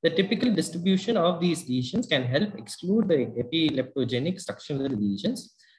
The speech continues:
Therefore, an awareness of clinical and radiological findings can help to differentiate seizure-related cortical lesions from other C N S disorders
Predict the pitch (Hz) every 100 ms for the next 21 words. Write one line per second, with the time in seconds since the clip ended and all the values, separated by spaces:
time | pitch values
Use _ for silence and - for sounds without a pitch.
0 | _ 151 175 - 262 254 139 127 120 113
1 | 156 175 233 - 139 - 139 151 180 233
2 | 190 110 117 120 143 143 139 175 175 -
3 | 104 123 220 - 139 117 110 214 220 156
4 | 110 110 151 143 165 180 185 - 120 127
5 | 170 151 143 143 147 - 107 107 - 131
6 | 117 113 190 247 - 107 101 127 147 123
7 | 123 131 - 104 104 104 104 190